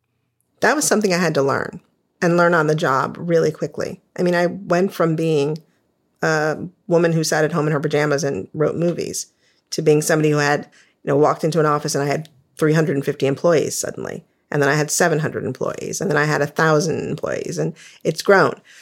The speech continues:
So for me, there's a real responsibility there. And I had to really learn what it meant to be a leader, not just, you know, "You're in charge, so everyone should listen to you," but really how to make sure that things like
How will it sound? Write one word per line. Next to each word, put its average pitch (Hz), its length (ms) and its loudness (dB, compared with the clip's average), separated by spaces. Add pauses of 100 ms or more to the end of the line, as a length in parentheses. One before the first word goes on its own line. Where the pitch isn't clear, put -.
(140)
So 180 480 2 (320)
for 190 260 -2
me, 202 420 4
there's 170 220 2
a 165 40 0
real 160 200 2
responsibility 160 680 0
there. 127 200 -4
And 131 100 -4
I 175 40 -2
had 202 160 -2
to 185 60 0
really 170 240 0
learn 156 380 0
what 135 140 -2
it - 100 -6
meant 147 460 -8 (460)
to - 120 -2
be 160 140 2
a 139 80 2
leader, 156 400 -2 (240)
not 185 340 2
just, - 540 0 (240)
you 180 80 0
know, 156 120 4
"You're 156 280 4
in 143 100 0
charge, 147 460 0
so 151 100 0
everyone 143 220 -2
should 147 160 -8
listen 165 300 0
to 147 120 -10
you," 135 260 -8 (440)
but - 280 0 (180)
really 220 380 2
how 196 200 -2
to 190 80 0
make 170 300 0
sure 156 600 -2 (140)
that - 180 -6
things 160 260 0
like 147 320 -2